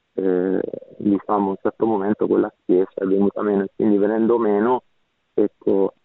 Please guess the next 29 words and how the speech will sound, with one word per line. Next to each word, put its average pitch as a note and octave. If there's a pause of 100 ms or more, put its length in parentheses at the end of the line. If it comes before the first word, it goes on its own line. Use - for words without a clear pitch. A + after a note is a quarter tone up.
(240)
eh, -
eh, F#2
Dio G2+
ha G2
permesso G#2
che, F2+
eh, F2 (280)
venissero F#2+
altre F#2
realtà F#2+
che G2+ (320)
anche A2+
hanno A2 (300)
nella G2
Terra G#2+
Santa C3
distrutto, G2+
ad E2
esempio, F#2
i -
luoghi F2+
santi. F2+ (480)
Per -
questo - (200)
è -
molto A2
importante F#2+
ritornare F#2+ (320)
alla F#2